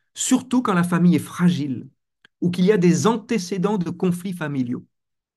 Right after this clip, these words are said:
Il peut alors y avoir une grande détresse émotionnelle, car malheureusement, le proche malade n'est pas toujours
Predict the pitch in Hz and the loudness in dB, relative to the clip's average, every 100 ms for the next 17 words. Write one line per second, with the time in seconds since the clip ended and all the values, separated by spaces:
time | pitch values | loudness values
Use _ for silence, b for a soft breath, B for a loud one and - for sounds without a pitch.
0 | _ _ _ _ _ _ _ - 180 175 | _ _ _ _ _ _ _ -2 0 0
1 | - 254 233 233 180 185 196 170 160 - | -2 0 4 4 4 2 0 -2 -4 -6
2 | - 269 208 185 180 180 175 147 139 135 | -6 -4 -4 -4 -4 -6 -6 -6 -8 -8
3 | 147 127 123 175 - _ _ _ _ _ | -8 -6 -6 -8 -12 _ _ _ _ _
4 | _ _ - 143 117 - _ - 131 139 | _ _ -2 0 -2 -10 _ -6 -4 0
5 | 233 277 220 175 123 127 135 - _ _ | 2 2 2 2 0 -2 -8 -12 _ _
6 | _ _ - 147 113 - 240 - - 175 | _ _ -6 -4 -4 -2 0 0 2 4
7 | 156 135 160 139 - _ _ _ - 165 | 4 0 -4 -8 -14 _ _ _ 0 0
8 | 160 170 - - 220 127 123 131 - - | 2 -2 -4 -4 -2 0 -2 -4 -14 -20